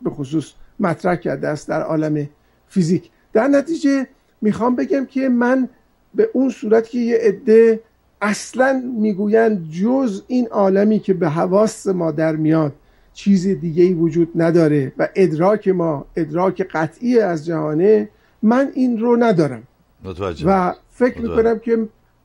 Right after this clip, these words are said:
Speaker 1: یکی از دیده هایی که بیرون آمده که این جهان رو نگاه کنه من هستم، بعدم خاک می‌شم می‌رم.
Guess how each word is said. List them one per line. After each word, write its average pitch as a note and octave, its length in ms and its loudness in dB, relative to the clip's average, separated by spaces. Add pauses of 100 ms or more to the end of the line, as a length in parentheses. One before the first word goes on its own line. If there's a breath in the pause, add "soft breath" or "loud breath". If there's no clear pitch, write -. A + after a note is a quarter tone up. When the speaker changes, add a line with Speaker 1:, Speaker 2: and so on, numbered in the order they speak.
(200)
Speaker 1:
یکی A#3 380 -2
از E3+ 280 0
دیده E3 220 -2
هایی F#3 300 2
که - 160 -4
بیرون F3 340 -4
آمده D#3+ 380 -4
که - 140 -10
این F#3+ 180 -2
جهان D#3+ 340 0
رو D#3+ 60 -2
نگاه D#3 360 0
کنه G3+ 320 2 (300 loud breath)
من G3 260 4
هستم، G#3+ 400 0
بعدم F3 280 0
خاک F3 260 -4
می‌شم F3 300 -2
می‌رم. D#3 360 -2